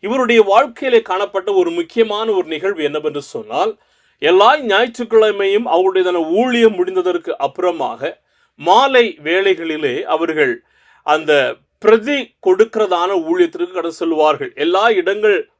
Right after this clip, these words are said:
ஒவ்வொரு வீடுகளாக கடந்து சென்று அந்த டிராக்ட் அவர்கள் கொடுத்து வந்தார்கள். ஒரு நாள் இவர்கள் கொடுக்க போகும்போது மழை, பயங்கரமான மழை கடந்து வருகிறது.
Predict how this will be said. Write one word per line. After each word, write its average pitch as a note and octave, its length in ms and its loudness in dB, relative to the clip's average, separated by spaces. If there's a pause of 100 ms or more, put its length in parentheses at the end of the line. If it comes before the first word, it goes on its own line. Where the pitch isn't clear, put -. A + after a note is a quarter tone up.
(220)
ஒவ்வொரு F3+ 280 4
வீடுகளாக F#3+ 600 0
கடந்து D3+ 300 -8
சென்று C3+ 380 -6 (440)
அந்த D#3+ 160 0 (100)
டிராக்ட் A3 420 0
அவர்கள் E3 360 -2
கொடுத்து D#3+ 340 -6
வந்தார்கள். C3+ 540 -2 (240)
ஒரு B3+ 220 6
நாள் F#3 280 2 (120)
இவர்கள் F#3+ 400 4
கொடுக்க A#3 680 2 (300)
போகும்போது D3+ 680 2 (380)
மழை, G#3+ 420 2
பயங்கரமான G3 760 -4
மழை D#3+ 340 -4
கடந்து D3+ 300 -8
வருகிறது. C#3+ 480 -4